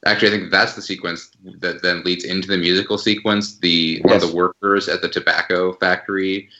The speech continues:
Speaker 1: gets in a car, and he just looks like sort of an, you know, an average day laborer at the factory.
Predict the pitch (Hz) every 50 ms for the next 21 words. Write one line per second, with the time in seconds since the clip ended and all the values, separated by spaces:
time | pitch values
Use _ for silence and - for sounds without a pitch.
0 | _ _ _ _ 90 98 92 - 98 90 - - - 95 90 87 85 82 82 82
1 | 85 85 73 - - - 90 - - - 78 78 - - 85 80 78 80 78 73
2 | - - 85 85 80 76 - 85 85 82 - 80 80 80 - - - - _ _
3 | - 92 87 85 85 85 80 80 80 82 82 80 78 78 78 80 80 80 - -
4 | 80 80 80 85 82 - - 95 87 - - - 87 85 80 82 87 85 -